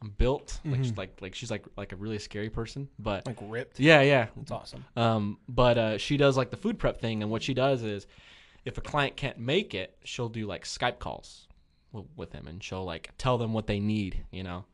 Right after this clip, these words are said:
Speaker 2: Yeah.
Speaker 1: Because I don't really know how that works. I don't know why you just can't cut
Speaker 2: She's
Speaker 1: it down,
Speaker 2: going,
Speaker 1: but
Speaker 2: she's going real wide, though. She has, like, a ton of different people she does it
Speaker 1: She,
Speaker 2: for.
Speaker 1: yeah, she, like, does, like,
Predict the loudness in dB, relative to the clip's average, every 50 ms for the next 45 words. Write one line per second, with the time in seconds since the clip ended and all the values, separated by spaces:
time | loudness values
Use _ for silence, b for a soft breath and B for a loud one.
0 | _ _ -2 0 0 0 0 -4 -8 -12 -12 -6 -2 -2 -2 -2 -2 -6 -6 -4
1 | 0 2 2 2 2 2 0 0 0 0 0 0 0 0 -2 0 0 0 0 0
2 | 0 -4 -10 -14 -12 -10 -8 -6 -6 -6 -6 -4 -4 -2 -4 -4 -4 -6 -8 -6
3 | -6 -6 -6 -6 -10 -8 -4 -2 2 2 2 2 2 0 0 2 2 2 2 0
4 | -2 -4 -8 -10 -12 -14 -12 -10 -10 -6 -4 -2 -2 -2 0 -2 -2 -2 -2 -2
5 | -2 -2 -2 -4 -6 -8 -8 -8 -6 -4 -4 -4 -4 -6 -8 -10 -10 -8 -8 -8
6 | -8 -8 -8 -10 -10 -10 -10 -10 -10 -8 -8 -6 -6 -6 -4 -2 -2 -2 0 4
7 | 6 6 6 6 4 2 0 2 4 6 8 8 8 8 6 4 0 0 0 -2
8 | -4 -4